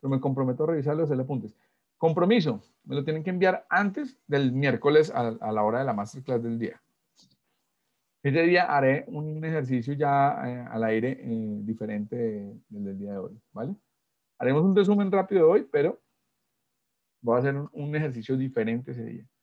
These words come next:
Entonces, quien quiera hacerlo y quien quiera contar con ese apoyo, con el mayor de los gustos, le colaboro.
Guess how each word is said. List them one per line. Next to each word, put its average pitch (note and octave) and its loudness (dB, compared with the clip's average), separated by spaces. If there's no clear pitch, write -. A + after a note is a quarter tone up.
Entonces, B2+ -4
quien C#3 0
quiera E3 2
hacerlo D3+ 0
y C3+ -14
quien C#3 -4
quiera D#3 0
contar D3+ -6
con A#2+ -4
ese A#2+ -4
apoyo, F3+ 0
con B2 -4
el A#2+ -4
mayor B2+ 0
de D#3 0
los D#3+ -2
gustos, C3+ -6
le A#2+ -6
colaboro. F#2 -4